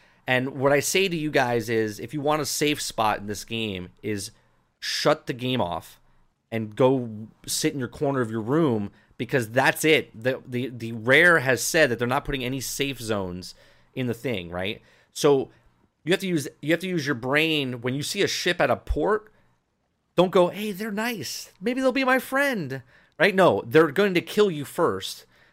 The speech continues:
okay? And they'll probably murder you over and over again just because it's their first time in the thing. They wanna see what's going on. They wanna see and they wanna laugh, and they're having a good old, grand old time,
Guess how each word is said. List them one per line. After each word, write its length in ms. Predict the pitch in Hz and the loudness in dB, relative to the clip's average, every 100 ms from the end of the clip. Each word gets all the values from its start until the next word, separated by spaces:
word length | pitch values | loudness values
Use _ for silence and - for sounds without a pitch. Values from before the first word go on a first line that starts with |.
| _ | _
okay? 320 | 131 151 135 | -2 2 2
And 100 | 143 | 2
they'll 100 | 147 | 0
probably 300 | - - 190 151 | 0 2 2 2
murder 300 | 151 175 175 | 4 4 4
you 160 | 165 | 2
over 260 | 156 160 165 | 6 6 6
and 100 | 160 | 4
over 220 | 160 156 | 4 4
again 300 | 131 123 120 | 2 0 0
just 160 | 123 127 | -4 -8
because 280 | 160 160 123 | -2 0 0
it's 140 | - | -2
their 180 | - 104 | -2 -2
first 300 | - 131 - | 0 -4 -2
time 160 | 156 | -2
in 80 | 175 | -2
the 80 | 180 | -6
thing. 360 | 170 143 135 147 - - | -2 -2 -2 -6 -16 -4
They 80 | 117 | 0
wanna 200 | 120 101 | 0 0
see 140 | 120 | -6
what's 180 | 123 123 | -8 -2
going 280 | 175 180 160 | 0 2 2
on. 320 | 131 127 135 - _ | 2 2 -2 -12 _
They 80 | 123 | -2
wanna 160 | 127 | -2
see 280 | 117 147 160 | -2 0 2
and 80 | 156 | 2
they 80 | 127 | 2
wanna 180 | 123 113 | 0 0
laugh, 380 | 117 127 156 | 2 2 0
and 80 | 139 | -2
they're 60 | 101 | -4
having 200 | 120 120 | -2 -2
a 40 | |
good 180 | 104 123 | -2 0
old, 320 | 143 156 127 117 | 2 0 -4 -2
grand 240 | 135 139 | 0 0
old 160 | 135 123 | -2 -2
time, 400 | 120 92 87 | -2 -2 -6